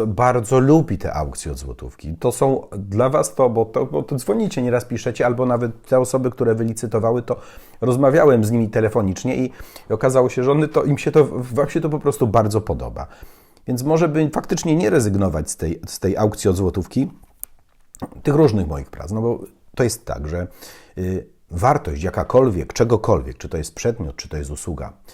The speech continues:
y, wartość to jest to,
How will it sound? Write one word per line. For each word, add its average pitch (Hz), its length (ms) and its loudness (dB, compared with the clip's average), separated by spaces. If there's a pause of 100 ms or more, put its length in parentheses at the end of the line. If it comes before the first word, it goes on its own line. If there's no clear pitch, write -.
(420)
y, 71 180 -12 (920)
wartość 160 540 -4
to 127 100 2
jest 117 400 -2
to, 135 380 2